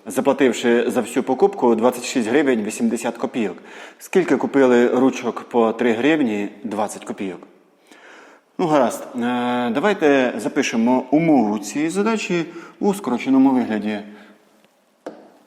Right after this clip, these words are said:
Придбали всього вісім ручок. Були ручки по три гривні двадцять копійок і три гривні шістдесят копійок. Ну що ж, нас цікавить, скільки купили ручок по три гривні двадцять копійок. Запишемо тоді, що,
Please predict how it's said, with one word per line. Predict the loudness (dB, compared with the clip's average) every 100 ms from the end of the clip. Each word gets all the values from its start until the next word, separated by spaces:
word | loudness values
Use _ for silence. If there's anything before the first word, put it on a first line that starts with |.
| _ _ _ _ _ _
Придбали | -8 -2 2 4 2
всього | 0 -2 0
вісім | 0 0 0 0
ручок. | 0 -2 -4 -6 -10
Були | -4 0 2 2
ручки | 0 -4 -6
по | -6 -6
три | -4
гривні | -2 0 0
двадцять | 2 0 0
копійок | -8 -6 -4 -4 -4
і | -8
три | -6
гривні | -2 -2 -2 -4
шістдесят | -6 -8 -6 -8
копійок. | -10 -14 -14 -14 -20 -20 -20 -20 -16
Ну | -10
що | -2 -2
ж, | -4 -14 -20 -20 -20 _
нас | -4 -4
цікавить, | 0 2 4 0
скільки | -2 -4
купили | -2 0 2
ручок | 0 -4 -6
по | -4
три | -2 0
гривні | 0 2 2 0 -2 -6 -8
двадцять | -2 0 0 -4
копійок. | -6 -4 -4 -4 -10 -10 -8
Запишемо | -6 -6 -4 -4 -2
тоді, | -4 -2 -2 -2 -4
що, | -8 -6 -6